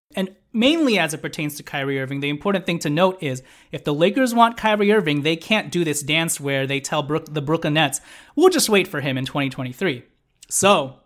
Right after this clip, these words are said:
I think that's another interesting angle to take. And the last question I'll ask you, Alan, I think I know your answer, but I'll ask it anyways before we go to break. But there's a faction in L A that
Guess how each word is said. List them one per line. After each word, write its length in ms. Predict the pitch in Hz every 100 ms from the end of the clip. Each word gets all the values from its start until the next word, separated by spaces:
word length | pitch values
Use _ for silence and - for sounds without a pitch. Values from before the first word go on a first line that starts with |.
| _ 185
I 120 | 175
think 140 | 175
that's 180 | 175 175
another 260 | 170 165 170
interesting 480 | 160 156 - 156
angle 240 | 156 147 139
to 100 | 135
take. 340 | - 165 - - - -
And 140 | 165 160
the 80 |
last 300 | 175 226 214
question 320 | - 202 185 170
I'll 220 | 170 170
ask 260 | 147 - 277
you, 160 | 285
Alan, 480 | 143 139 131 135 147 _ -
I 40 | 180
think 180 | 294 202
I 80 |
know 80 | 170
your 160 | 135 139
answer, 300 | 185 147 131
but 120 | 160
I'll 120 | 165
ask 260 | 165 160 -
it 80 | 151
anyways 380 | 156 143 131
before 300 | 135 131 151
we 140 | 139 139
go 220 | 135 139
to 160 | 139 131
break. 380 | 165 160 139
But 260 | 139 131 - _ _ _ _ -
there's 380 | 160 175 196 226
a 40 |
faction 600 | 214 254 294 - 269 240
in 160 | 214 208
L 200 | 190 208
A 220 | 220 202
that 400 | 151 170 -